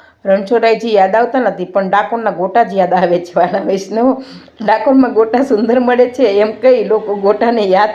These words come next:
કરે છે, પણ જે ડાકોરનો સ-, મનોહર શ્યામ સુંદર છે એને કોઈ યાદ કરતું નથી. ઈશ્વરની સેવામાં સેવા કરતાં સંસારના કોઈ પણ વિષય સુખનું સ્મરણ થાય એટલે માનજો કે દૂધમાં ઉભરો જ આવ્યો છે.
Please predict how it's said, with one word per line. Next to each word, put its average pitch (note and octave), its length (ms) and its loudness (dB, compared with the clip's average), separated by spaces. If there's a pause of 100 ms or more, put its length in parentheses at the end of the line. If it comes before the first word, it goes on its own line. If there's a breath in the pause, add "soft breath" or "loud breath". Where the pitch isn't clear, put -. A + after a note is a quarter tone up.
કરે F#3+ 300 0
છે, E3+ 260 -2 (520 loud breath)
પણ C#4 160 4
જે C4 140 2
ડાકોરનો A#3+ 580 0
સ-, - 220 -10 (520 loud breath)
મનોહર A3+ 360 2
શ્યામ A3+ 360 0
સુંદર A#3 340 0
છે A#3+ 160 -2
એને A3 180 0
કોઈ G3+ 240 -2
યાદ G3 200 2 (120)
કરતું G#3 300 -4
નથી. F#3 380 -4
ઈશ્વરની C4 380 0
સેવામાં - 1800 -4 (1600)
સેવા A3+ 440 0
કરતાં A#3+ 720 -2
સંસારના A#3 560 -2
કોઈ A#3+ 360 2 (320)
પણ A3 220 -2
વિષય A3 240 -2
સુખનું A3+ 360 -6
સ્મરણ A3 380 0
થાય G#3+ 240 0
એટલે G3 240 -2
માનજો F#3+ 400 -2
કે F#3 120 -4
દૂધમાં F#3+ 440 -4
ઉભરો C4+ 320 2
જ C#4 100 0
આવ્યો G#3+ 300 0
છે. F3 340 -6